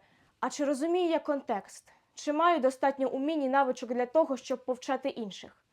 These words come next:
Упевнена, тоді наш інфопростір стане дещо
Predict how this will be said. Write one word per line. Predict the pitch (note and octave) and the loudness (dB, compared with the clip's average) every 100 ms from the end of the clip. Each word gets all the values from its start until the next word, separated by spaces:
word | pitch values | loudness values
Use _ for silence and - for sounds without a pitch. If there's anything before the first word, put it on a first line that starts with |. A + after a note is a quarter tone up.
| _ _ _ _ _ | _ _ _ _ _
Упевнена, | - B3 C#4+ C4 B3 A#3 G#3+ - _ _ | -10 0 2 2 -2 -4 -8 -14 _ _
тоді | B3 C4 | 0 2
наш | C#4 C4 | 2 0
інфопростір | B3 A#3+ A#3+ C4 B3+ A#3 | -4 -6 -2 -2 -2 -6
стане | G#3+ - A#3 A3+ G#3+ | -10 -4 -4 -4 -4
дещо | A#3 A#3 A#3+ | -4 -6 -14